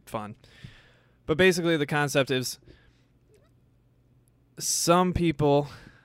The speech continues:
have imaginary friends, obviously as kids. These imaginary friends turn out to be real.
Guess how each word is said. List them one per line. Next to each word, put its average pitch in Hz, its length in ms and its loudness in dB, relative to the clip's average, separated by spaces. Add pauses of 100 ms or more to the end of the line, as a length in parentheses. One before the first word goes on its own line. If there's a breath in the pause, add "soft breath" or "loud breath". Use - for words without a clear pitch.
(960 loud breath)
have 143 180 0
imaginary 131 640 0
friends, 113 720 -6 (720 soft breath)
obviously 113 480 -6
as 107 140 -10
kids. - 520 -6 (1400 soft breath)
These 139 160 -4
imaginary 165 520 2
friends 147 600 0 (160)
turn 147 200 -2
out 135 200 0
to 139 100 -10
be 127 220 -2
real. 123 760 -2